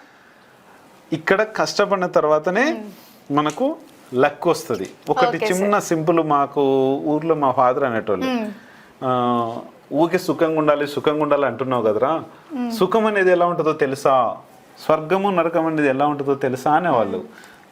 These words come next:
Speaker 1: అది ఎట్లా అంటే, స్వర్గ-, నరకం తర్వాతనే స్వర్గం వస్తది అన్నారు. ఎట్లా నరకం ఎట్లా, స్వర్గం ఎట్లా? బతుకున్నప్పుడు ఎట్లా తెలుసుకోవాలి? చనిపోయినప్పుడు అంటే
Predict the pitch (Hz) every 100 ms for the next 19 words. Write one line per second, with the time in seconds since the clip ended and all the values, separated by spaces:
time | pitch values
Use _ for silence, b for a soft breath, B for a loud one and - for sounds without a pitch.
0 | - 180 185 180 175 151 139 208 233 127
1 | 131 - B B B - - 156 156 165
2 | 156 170 214 220 208 190 190 190 185 160
3 | 147 165 151 147 127 175 170 107 - -
4 | B B B B 175 180 202 214 190 170
5 | 160 165 196 190 175 185 175 147 156 151
6 | 143 123 156 - 214 208 175 180 180 175
7 | 175 165 143 139 135 156 165 190 185 170
8 | 165 160 240